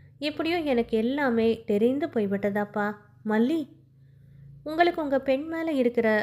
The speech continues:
பரிவும் பாசமும் எனக்கும் என் பெண் மேல இருக்காதாப்பா?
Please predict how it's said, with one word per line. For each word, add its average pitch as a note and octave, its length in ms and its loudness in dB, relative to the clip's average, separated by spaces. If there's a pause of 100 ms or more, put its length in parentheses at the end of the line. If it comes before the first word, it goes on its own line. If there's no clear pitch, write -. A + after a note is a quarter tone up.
பரிவும் A#3+ 460 2
பாசமும் A#3 640 -2 (100)
எனக்கும் B3 420 0
என் C4 200 -2
பெண் A#3 260 0
மேல C4+ 280 2
இருக்காதாப்பா? A#3 720 0